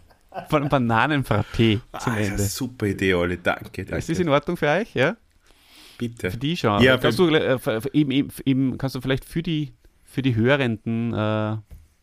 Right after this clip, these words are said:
Speaker 1: antworten, ob das in Ordnung ist?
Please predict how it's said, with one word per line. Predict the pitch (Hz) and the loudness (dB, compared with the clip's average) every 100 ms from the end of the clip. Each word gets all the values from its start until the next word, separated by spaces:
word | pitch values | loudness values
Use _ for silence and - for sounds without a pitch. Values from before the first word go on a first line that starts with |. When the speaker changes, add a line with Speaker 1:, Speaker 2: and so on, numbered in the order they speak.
| _ - - - - - - | _ -20 -20 -14 -10 -8 -8
Speaker 1:
antworten, | - 113 - 98 - 92 90 | -4 -4 0 -2 -2 -6 -10
ob | - | -8
das | 104 | -4
in | 104 | 0
Ordnung | 101 110 110 | 0 0 0
ist? | 104 104 - | 0 -2 -10